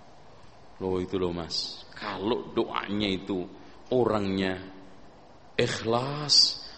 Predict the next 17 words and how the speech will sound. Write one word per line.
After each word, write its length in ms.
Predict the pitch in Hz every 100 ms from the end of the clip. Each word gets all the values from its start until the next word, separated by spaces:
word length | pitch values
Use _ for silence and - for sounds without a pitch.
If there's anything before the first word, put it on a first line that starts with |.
| -
bersih, 1120 | 135 139 - - 139 151 175 202 202 - - -
dekat 320 | - - 139
dengan 320 | 139 139 127
Allah, 320 | 131 120 110 98 - -
belum 400 | 180 185 202 127
turun 320 | 180 165 160
tangan. 320 | 170 156 190 - - - - - - - - - - - - - - - - - - - - -
Gitu. 320 | 92 85 80 - - - - - - - - -
Wah, 80 | 90
ini 160 | 92 98
sak 240 | - -
kampung 480 | 107 104 98 104 98
istisqa 480 | - 98 - - -
ya 160 | 85
nggak 320 | 82 82 -
tembus-tembus. 640 | - 90 80 - 80 78 73
<laughs> 120 | -